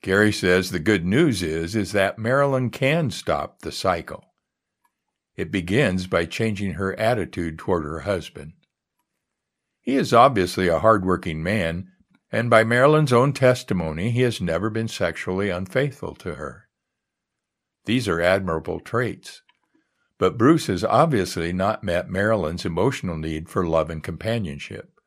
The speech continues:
That is why she considers her marriage to be in the winter season.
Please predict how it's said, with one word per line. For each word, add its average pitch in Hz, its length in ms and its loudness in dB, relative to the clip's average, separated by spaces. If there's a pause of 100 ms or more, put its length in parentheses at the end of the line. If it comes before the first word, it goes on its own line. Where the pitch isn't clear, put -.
(960)
That 110 160 4
is 135 180 0
why 90 200 6
she 135 240 0
considers 90 560 -2
her 160 200 0
marriage 87 480 -2
to 92 120 -6
be 92 200 -2
in 85 120 -4
the 85 80 -4
winter 87 380 -4
season. 78 540 -8